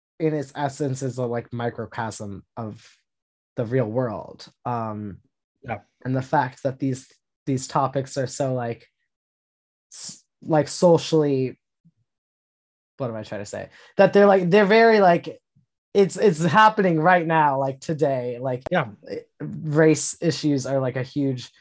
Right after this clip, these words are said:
Speaker 1: topic. Um, so it only makes sense that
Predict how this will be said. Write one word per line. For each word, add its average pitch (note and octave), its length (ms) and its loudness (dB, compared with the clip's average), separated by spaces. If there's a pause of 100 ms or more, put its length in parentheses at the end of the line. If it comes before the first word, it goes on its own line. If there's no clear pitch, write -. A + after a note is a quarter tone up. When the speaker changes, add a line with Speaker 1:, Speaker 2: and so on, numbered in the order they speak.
(160)
Speaker 1:
topic. C3 580 0
Um, B2 340 -6
so D3 240 0
it C3+ 80 -2
only F3+ 320 2
makes D3 340 -2
sense C3+ 440 -4 (380)
that C3 360 -4